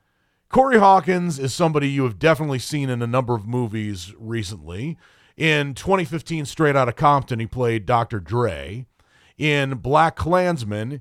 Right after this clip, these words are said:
he had a brief but memorable role as the real-life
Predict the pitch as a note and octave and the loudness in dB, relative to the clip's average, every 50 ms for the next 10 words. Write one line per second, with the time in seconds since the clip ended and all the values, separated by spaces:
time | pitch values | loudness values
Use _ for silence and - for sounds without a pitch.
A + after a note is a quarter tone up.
0 | - _ - C3+ C#3 C3 C3 B2+ B2+ B2+ B2 A2 D#2+ G#2 B2+ D3 E3+ F3 - - | -14 _ -4 0 2 2 2 2 0 -2 -2 -4 -4 -4 -2 -2 0 -2 -4 -4
1 | - C3 A#2 A2+ B2 C3+ C3+ C3+ C3 A#2 B2 A#2+ A2+ A2+ G#2+ A#2 A#2+ B2 B2 B2 | -4 -4 -2 0 0 0 0 0 -2 0 0 -2 -2 0 0 2 2 2 2 2
2 | B2 B2 A2 G2+ A2+ A2+ A2 A2 A2+ A2 G#2+ G2 - - _ _ _ _ _ G#2 | 0 -2 -4 -4 -2 0 0 0 0 -2 -6 -10 -16 -18 _ _ _ _ _ -4
3 | C3 B2+ A#2 A#2 A#2 G#2+ G2 B2 D3 C#3+ C3+ C3 B2+ B2+ B2 A#2+ A#2 A2+ - - | -4 -2 -2 -4 -4 -6 -4 -2 -2 0 2 4 4 6 6 4 4 0 -4 -8
4 | - - _ | -16 -20 _